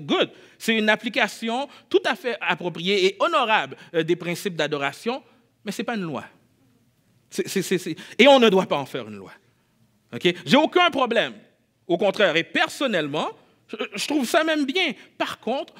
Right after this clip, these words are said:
tu ne peux pas juger les autres personnes qui font une application différente. Tu ne devrais pas juger ceux qui ne viennent pas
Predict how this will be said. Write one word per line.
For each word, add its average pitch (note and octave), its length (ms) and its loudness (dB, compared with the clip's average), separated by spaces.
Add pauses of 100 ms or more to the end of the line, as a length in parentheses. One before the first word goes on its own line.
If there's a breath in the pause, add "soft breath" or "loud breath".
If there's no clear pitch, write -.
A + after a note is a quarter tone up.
(120 loud breath)
tu - 200 -6
ne E4 100 -6
peux A3 160 -6
pas A3 340 -2
juger D#3 600 -4 (160 loud breath)
les D3 440 -2
autres F3 400 -4 (200 loud breath)
personnes G3 420 -2
qui - 140 -10
font G3 180 -8
une D3 180 -4
application E3+ 800 -8
différente. D3 880 -8
Tu A3 60 -6
ne F#3+ 60 -6
devrais G3+ 200 -4
pas G#3+ 200 -6
juger D#3 440 -8
ceux - 160 -12
qui D#3 160 -10
ne C#3 100 -2
viennent C#3 380 -4
pas D#3+ 300 -8